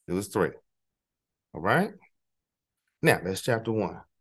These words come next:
And why weren't the knowledge published? I forgot that question. Why was the knowledge published? So when y'all get, get time, get a chance, go ahead and answer those questions. All right.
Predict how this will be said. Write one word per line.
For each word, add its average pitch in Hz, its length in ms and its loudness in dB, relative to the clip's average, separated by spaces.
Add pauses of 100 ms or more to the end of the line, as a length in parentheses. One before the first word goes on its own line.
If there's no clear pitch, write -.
(400)
And 92 280 0
why 117 160 6
weren't 117 300 4
the 98 60 2
knowledge 101 500 0
published? 76 640 -2 (200)
I - 60 -10
forgot - 300 -2
that 90 200 0
question. - 280 -12
Why 92 140 4
was 95 120 -2
the 90 80 2
knowledge 87 300 2
published? 87 340 2
So 90 280 4 (300)
when 82 120 2
y'all 95 220 6
get, 95 420 -2
get 92 160 -2
time, 98 520 2 (360)
get 92 140 2
a - 20 0
chance, 92 340 2
go 95 120 4
ahead 92 180 6
and - 80 -2
answer 87 240 0
those 85 180 0
questions. - 360 0 (280)
All - 80 -4
right. 107 280 4